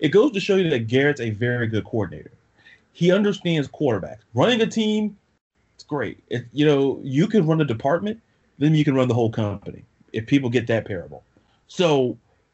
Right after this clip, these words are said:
that's kinda like Jason Garrett. So I like how they're progressing offensively. You know, Saquon Barkley just got, you know, listen, he got shut down. He ran the ball a lot and got just shut down. So I took away learning a lot from that.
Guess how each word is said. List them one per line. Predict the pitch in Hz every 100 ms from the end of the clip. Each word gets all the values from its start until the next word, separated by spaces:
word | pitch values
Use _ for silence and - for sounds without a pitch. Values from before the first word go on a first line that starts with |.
| _ _
that's | 120 143 165
kinda | 165
like | 143 127
Jason | 135 123 113
Garrett. | 107 120 110 -
So | - 127 120
I | -
like | 127 156 180
how | 165
they're | 151
progressing | 131 120 135 135 110
offensively. | 101 107 180 175 156 165 160 156 - _ _ _ _
You | - 196
know, | 160 120 - - _ _
Saquon | - 160 170 151 127
Barkley | 127 143 147
just | 127 120
got, | 117 113 -
you | 139 131
know, | 117 110
listen, | - 123 113 - - 80 - - _ _ _ _ _ -
he |
got | 160 147
shut | - 147 143
down. | 139
He | 127
ran | 135 165
the | 139
ball | 139 135
a | 113
lot | 110
and | 107
got | 107 104
just | 104
shut | - 104 104
down. | 95 85 - _ _ _ _ _
So | - 175 160 139 - -
I | 95 147
took | 175
away | 160 147 135
learning | 131 127
a | 117
lot | 117 113
from | 107
that. | 123 127